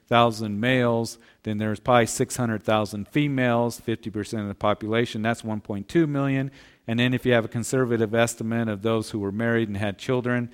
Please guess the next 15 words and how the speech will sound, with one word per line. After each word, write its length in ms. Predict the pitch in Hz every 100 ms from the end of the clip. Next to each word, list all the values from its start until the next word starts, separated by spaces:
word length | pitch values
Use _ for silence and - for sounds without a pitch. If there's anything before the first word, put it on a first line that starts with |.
| - - - -
then 200 | 123 120
you 320 | 123 127 123
easily 380 | 131 143 135 123
get 180 | 117 113
three 220 | 127 123
million. 420 | 123 107 92 87 87 _ _ -
I 260 | 113 165 175
think 500 | - - 110 104 -
that 200 | 113 - _ - - _
three 300 | - 151 175
million 420 | 131 104 104 107
is 240 | 110 110 107
a 80 |
conservative 720 | 104 110 101 113 101 98 95 95
estimate. 520 | 92 - 87 82